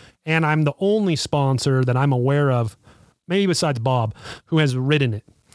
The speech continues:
And I did it on my Dyna. God, it's gotta been five years ago now. And we did, me and my buddy did it together, and we did it in seventeen hours. It was, it was fa-, it, we, that day was wild. I mean, that, that was, I guess that'd be a very memorable ride for me,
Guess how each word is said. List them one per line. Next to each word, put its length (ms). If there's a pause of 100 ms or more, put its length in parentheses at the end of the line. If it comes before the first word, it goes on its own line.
(480)
And 100
I 100
did 200
it 100
on 180
my 160
Dyna. 640 (600)
God, 240
it's 120
gotta 220
been 260 (400)
five 320
years 220
ago 220
now. 300 (920)
And 140
we 100
did, 180
me 80
and 80
my 100
buddy 360
did 160
it 80
together, 460
and 140
we 60
did 140
it 80
in 80
seventeen 520
hours. 460 (1600)
It 80
was, 280
it 80
was 140
fa-, 260
it, 220
we, 100
that 400
day 240
was 140
wild. 260
I 60
mean, 100
that, 300
that 140
was, 120
I 160
guess 200
that'd 220
be 120
a 100
very 260
memorable 380
ride 340
for 100
me, 340